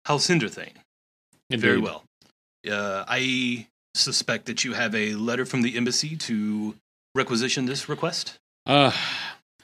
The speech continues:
Speaker 2: I normally I would carry a letter from House Hinderthane covering all such expenses, but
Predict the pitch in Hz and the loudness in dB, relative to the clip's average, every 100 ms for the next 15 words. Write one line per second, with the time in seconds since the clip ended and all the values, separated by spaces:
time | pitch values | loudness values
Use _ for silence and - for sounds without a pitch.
0 | _ _ _ 117 123 139 143 131 127 127 | _ _ _ 4 6 6 8 8 8 6
1 | 123 147 135 127 127 120 104 135 110 123 | 6 6 8 8 6 4 2 2 4 4
2 | 107 151 131 107 127 113 - 127 117 110 | 4 4 4 4 2 0 0 2 2 2
3 | 110 107 117 107 - - - 160 117 98 | 2 2 0 -2 -4 -2 2 2 2 -2
4 | 95 107 95 | -2 -2 -4